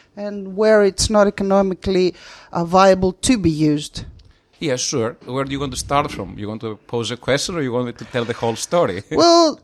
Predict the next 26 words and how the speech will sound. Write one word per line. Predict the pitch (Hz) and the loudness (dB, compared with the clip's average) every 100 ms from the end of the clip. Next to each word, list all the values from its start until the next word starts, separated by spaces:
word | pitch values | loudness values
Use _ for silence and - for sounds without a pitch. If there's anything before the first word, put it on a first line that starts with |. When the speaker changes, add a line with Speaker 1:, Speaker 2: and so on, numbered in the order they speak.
| - | -2
Speaker 1:
just | 339 415 - - - - | 2 4 4 2 -2 0
in, | 285 311 | 4 4
in | - 302 392 403 | 4 4 4 4
simple | 370 - 403 415 427 349 | 4 4 4 4 4 6
words, | 254 247 233 | 6 6 4
explain | - - 208 226 226 | -2 0 2 2 2
what | 160 | 0
you | 180 | 0
do, | 170 156 160 156 | 2 2 2 0
what, | 196 220 | -2 0
what | 208 - | 0 0
your, | 208 208 202 196 | 0 2 2 -2
what | 180 202 | -4 -8
the | 214 | -8
technology | - 208 185 196 170 180 170 | -6 -2 -2 -2 -4 -2 0
is, | 170 160 | 0 0
what, | - 190 175 | -2 -2 0
what | 196 | 0
it's, | 190 170 - - | 0 -2 -4 -6
what | - 165 - | -6 -6 -4
you've | 196 170 | -4 -2
invented, | 170 170 151 147 135 143 | -2 0 -2 -2 -6 -4
and | 151 160 | -2 -2
how | 165 160 143 | -4 -4 -4
it | 131 | -6
Speaker 2:
Okay. | 135 - 78 | -8 -10 -12